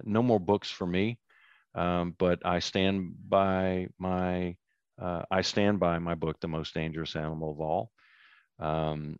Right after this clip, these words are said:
and, uh, as far as I'm concerned, until somebody comes along and proves that I'm wrong,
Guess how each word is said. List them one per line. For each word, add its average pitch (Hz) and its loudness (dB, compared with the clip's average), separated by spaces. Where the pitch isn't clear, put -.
and, 82 -2
uh, - -10
as 82 -6
far 90 0
as 85 0
I'm 90 0
concerned, 90 -2
until 82 -8
somebody 90 -2
comes 87 -6
along 87 -2
and 80 -8
proves 92 -2
that 87 0
I'm 90 2
wrong, 92 2